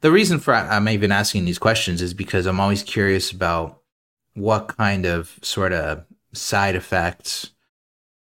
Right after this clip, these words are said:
the government doing stuff like that has, you know? And it's like, even if you've never had a direct interaction legally or whatever,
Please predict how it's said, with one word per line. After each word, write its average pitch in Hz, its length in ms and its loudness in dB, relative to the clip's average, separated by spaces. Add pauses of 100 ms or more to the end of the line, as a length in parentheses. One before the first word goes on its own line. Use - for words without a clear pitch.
(400)
the 104 100 -4
government 92 580 0
doing 90 400 4
stuff - 400 -2
like 80 180 -6
that 82 320 -6
has, 95 640 -6
you 107 80 0
know? 98 160 2
And 101 120 0
it's 101 100 0
like, 127 140 4
even 151 180 6
if 135 140 2
you've 117 140 2
never 113 280 2
had 107 240 0
a 92 80 0
direct 92 340 0
interaction 90 800 -2 (580)
legally 92 600 0
or 82 100 2
whatever, 85 600 -2